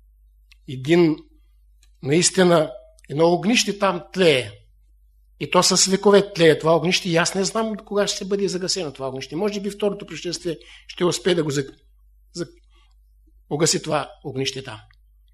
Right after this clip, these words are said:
Кой им внушава? Това са братски народи. Евреи и араби, това са братски народи. И толкова много се мразят и се ненавиждат.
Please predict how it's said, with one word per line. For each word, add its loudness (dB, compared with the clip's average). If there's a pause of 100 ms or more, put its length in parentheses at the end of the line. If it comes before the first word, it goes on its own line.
Кой 4
им 2
внушава? -4 (760)
Това 6
са 2
братски 4
народи. 4 (320)
Евреи 8
и 10
араби, 6
това -2
са -4
братски -6
народи. -8
И -2
толкова 6
много 4
се 2
мразят 4
и -6
се 0
ненавиждат. -2